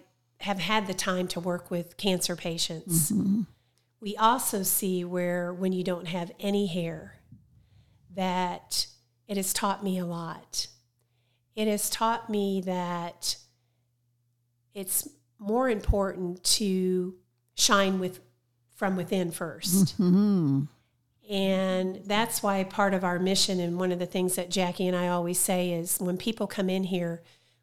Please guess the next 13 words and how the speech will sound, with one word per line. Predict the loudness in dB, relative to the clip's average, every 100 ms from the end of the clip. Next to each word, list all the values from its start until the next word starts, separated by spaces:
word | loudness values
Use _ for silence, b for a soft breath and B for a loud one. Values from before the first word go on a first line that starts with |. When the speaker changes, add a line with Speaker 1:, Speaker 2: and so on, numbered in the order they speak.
| -6
Speaker 1:
we | -2 2
want | 2 2
them | 0 0
to | -4
feel | -4 -2 0 -2 -2
as | -2 -4
beautiful | -2 -2 -2 -4 -4 -2 -2
from | -4 -6 -4 -2
within | -4 -6 -2 0 2 0 -4 -8 _ _ _ _ _ _ _ -8
as | -4 -2 -2 -4 -8 _ _ -6
on | -2
the | -2 -2
outside. | -2 -4 -6 -6 -6 -12